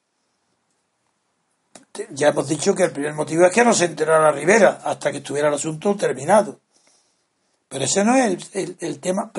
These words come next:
Había otro motivo más. Es Sánchez tan tonto, tan poco inteligente, conoce, y todo su equipo,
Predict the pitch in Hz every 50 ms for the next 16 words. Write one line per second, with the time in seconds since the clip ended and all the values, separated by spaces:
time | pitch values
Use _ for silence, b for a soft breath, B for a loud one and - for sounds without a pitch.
0 | - - 175 160 151 139 147 160 180 202 220 277 285 - 302 254 202 - - 196
1 | 180 151 - - 175 226 208 214 - - - - _ _ _ _ _ _ _ _
2 | b b b b b b b b b b b - 262 240 214 220 - 262 320 311
3 | 285 - 214 240 240 233 - - 170 175 165 147 135 - - 294 302 277 247 190
4 | - 196 208 - - - _ _ _ _ _ _ _ _ _ _ _ _ _ _
5 | _ _ - 165 165 160 156 - - 302 320 320 320 214 202 165 151 - - 269
6 | 269 233 202 - - 180 185 170 156 - - 160 160 - _ _ _ _ _ _
7 | _ _ _ _ _ _ _ _ _ _ _ _ _ _ _ _ - 185 180 202
8 | 269 269 - 262 277 262 269 - - _ - - 180 165 156 226 254 285 233 -
9 | - 156 143 135 135 254 262 - - - - - _